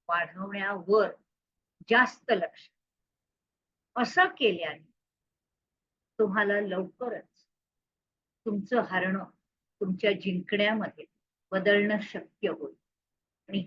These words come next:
याच्यासाठी आजचा दिवस रागावणार नाही, म्हणजे राग येऊ देणार नाही, हे तत्व रेकीचे फाउंडर डॉक्टर उसुई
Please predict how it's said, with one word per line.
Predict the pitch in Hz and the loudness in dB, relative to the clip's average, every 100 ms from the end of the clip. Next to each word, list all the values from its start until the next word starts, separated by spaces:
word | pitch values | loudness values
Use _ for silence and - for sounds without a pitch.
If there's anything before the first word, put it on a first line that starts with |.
| - | -6
याच्यासाठी | 170 165 170 - 196 - - 170 - 311 | 2 2 2 -2 -2 -2 -2 -2 0 0
आजचा | - 202 - _ 208 | 2 0 -4 _ 0
दिवस | 185 185 180 - | 2 -2 -6 0
रागावणार | 151 143 143 143 143 143 _ | 0 0 -4 -6 -4 -8 _
नाही, | 147 165 - - _ _ _ _ _ _ _ _ _ _ _ | -6 -6 -16 -16 _ _ _ _ _ _ _ _ _ _ _
म्हणजे | 214 220 240 | 2 6 8
राग | 208 196 185 | 8 8 4
येऊ | 196 196 285 | 0 0 4
देणार | 233 165 151 156 | 4 4 0 -8
नाही, | - - _ _ _ _ _ _ | -14 -20 _ _ _ _ _ _
हे | 240 294 - | 8 8 6
तत्व | 190 - - - _ _ _ _ _ _ | 0 -2 -14 -18 _ _ _ _ _ _
रेकीचे | 214 233 277 262 269 247 | 6 8 6 4 4 4
फाउंडर | 196 190 190 233 269 | 2 4 2 0 2
डॉक्टर | 185 - 208 | 0 0 -4
उसुई | 196 185 _ 190 | -4 -8 _ -10